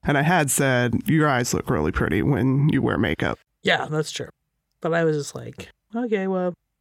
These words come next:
Speaker 2: maybe she's not that into me." And then she said that, that I got a little bit more encouraged.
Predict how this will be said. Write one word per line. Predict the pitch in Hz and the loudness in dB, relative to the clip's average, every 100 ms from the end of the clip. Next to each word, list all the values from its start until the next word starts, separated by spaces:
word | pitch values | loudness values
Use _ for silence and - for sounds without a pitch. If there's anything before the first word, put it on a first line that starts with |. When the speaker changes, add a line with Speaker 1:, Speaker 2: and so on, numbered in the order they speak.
| _ 190 | _ -8
Speaker 2:
maybe | 202 | -8
she's | 196 190 | -8 -6
not | 202 | -4
that | 190 185 | -2 -2
into | 170 160 | -2 -4
me." | 156 156 | -4 -2
And | 165 | 0
then | 190 | 0
she | 180 196 | 0 0
said | 175 180 | 0 2
that, | 220 202 - _ _ _ _ - | 4 2 0 _ _ _ _ -4
that | 160 | 0
I | 151 | 2
got | 147 135 | 0 0
a | |
little | 151 147 | -2 0
bit | 151 | -4
more | 139 139 135 | -4 -8 -8
encouraged. | 147 160 156 156 156 156 - - | -6 -2 0 2 0 -2 -6 -6